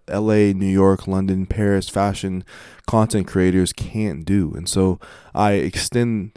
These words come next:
you know, this message to anybody who's listening who's living in a small town in Indiana or a small town in Idaho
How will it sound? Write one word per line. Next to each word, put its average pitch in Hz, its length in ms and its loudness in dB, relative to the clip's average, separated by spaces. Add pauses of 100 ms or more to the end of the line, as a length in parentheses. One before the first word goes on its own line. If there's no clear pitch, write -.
you 104 120 -8
know, 92 180 2
this 95 240 0
message 101 320 0
to 87 100 -6
anybody 104 380 2
who's 95 140 -2
listening 98 360 -2
who's 95 460 -2
living 110 360 2
in 95 80 0
a 87 60 -2
small 92 300 -2
town 87 340 -4
in 80 140 -8
Indiana 85 760 -4 (280)
or 90 120 -4
a 90 40 -4
small 92 320 -2
town 95 340 -4
in 80 160 -6
Idaho 85 640 0